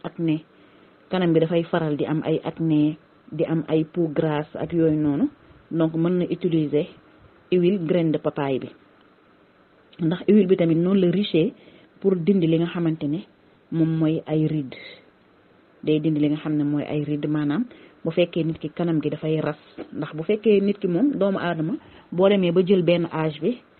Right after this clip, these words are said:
euh, kanam gi ni mu meloon dootu ko mel, ndax léegi da ngay gis ñu bari sax dañuy daw ci yenn produit, euh, pour tamit mën a defaraat seeni, seeni peau, euh, dañuy am ay rides, kanam mel, kanam gi mel luy, luy ras ak yooyu. Donc huile de graine de pastèque bi,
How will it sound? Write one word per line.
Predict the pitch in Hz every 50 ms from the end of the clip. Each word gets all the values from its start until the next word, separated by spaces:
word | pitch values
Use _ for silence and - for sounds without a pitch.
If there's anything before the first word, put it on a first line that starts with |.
| - _ _ _ _ _ -
euh, | 170 165 165 160 165 160 165
kanam | - 214 220 214 202
gi | 175 175
ni | 180
mu | 185 185 180
meloon | 170 160 147 151 196 240 - 156
dootu | 165 165 165 165
ko | - 160
mel, | 156 160 143 143 - - _ _ _ _ _ _ _ _ _ _ _ -
ndax | 170 170 -
léegi | 180 175 170 165
da | 160
ngay | 170 175
gis | 165 165 -
ñu | 175 170
bari | 156 180 175 170 165
sax | - 160
dañuy | 156 160 160 165 160
daw | 156 160 156 156
ci | - 156 156
yenn | 156 156 156 156
produit, | 151 - - 165 156 147 147 147 143 143 - _ _ _ _ _ _ - - - _ _ _ -
euh, | 147 151 147 147 147 147 -
pour | 165 160 - -
tamit | 165 151 151 147 151
mën | 160 160 160 160
a | 156
defaraat | 151 160 - 160 151 151 143 - -
seeni, | 160 147 143 147 143 143 135 - - - -
seeni | 175 160 156 151 147 143 139 139 139 131 123 - _
peau, | - 156 151 233 392 - _ _ _ _ _ _ _ _ _ _ _ _ _ -
euh, | 139 151 170
dañuy | 160 160 160 160 -
am | 135 156 - -
ay | 156 160 156
rides, | 156 156 139 151 147
kanam | - 175 160 156
mel, | 156 151 156 156 147 -
kanam | - 185 175 175 165 156
gi | 147 151
mel | 160 160 156 147
luy, | 147 151 160 160 - -
luy | 151 165 175 180 170
ras | 156 156 156 -
ak | 151 139
yooyu. | 151 151 147 143 147 254 302 - _ _ - - - - _ _
Donc | - 156 156 160 160 -
huile | 170 180 180 165
de | 170
graine | 156 139 156 160 156 156
de | 143 147
pastèque | - 160 - - - 143 139
bi, | 127 143 147 190 -